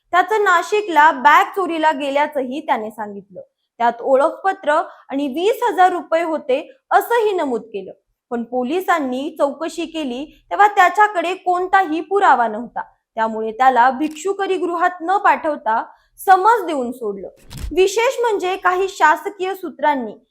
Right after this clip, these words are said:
त्याच्या सांगण्यामध्ये तथ्य आहे असंही संकेत दिले. हा इस्रोतील माजी कर्मचारी खरंच गरिबीत आला की हे सगळं एक कल्पित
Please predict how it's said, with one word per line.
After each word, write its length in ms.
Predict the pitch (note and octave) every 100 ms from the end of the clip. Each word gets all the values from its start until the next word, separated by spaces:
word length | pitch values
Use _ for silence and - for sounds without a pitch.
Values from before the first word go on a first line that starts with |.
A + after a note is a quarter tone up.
| _
त्याच्या 220 | A3+ A#3 A#3+
सांगण्यामध्ये 800 | B3 A#3 A#3+ D4 F4 D#4 A#3+ D#4+
तथ्य 460 | D#4+ F4 E4+ G4+
आहे 360 | F4+ C#4+ C4 D4 - _ -
असंही 420 | F4+ G4 A#4 G4+
संकेत 380 | G4+ D#4 C4+ A#3
दिले. 280 | G3+ G#3 G3+
हा 560 | - - - A4+ A4+ G4+
इस्रोतील 560 | G#4 G#4+ A#4 F#4 F#4+
माजी 420 | F#4 F#4 C#4 F4
कर्मचारी 800 | G4 F#4+ F4 F4+ F4+ C#4+ C4+ D4+ D#4
खरंच 320 | D4 E4+ C#4 B3+
गरिबीत 480 | D4 F4+ G4 G#4
आला 260 | G4 D#4+ A3 - _ _ _
की 80 | B3+
हे 220 | A#3 C#4
सगळं 420 | - D#4+ C4 C4+
एक 320 | C#4+ C#4+ - -
कल्पित 400 | D4+ D4+ D4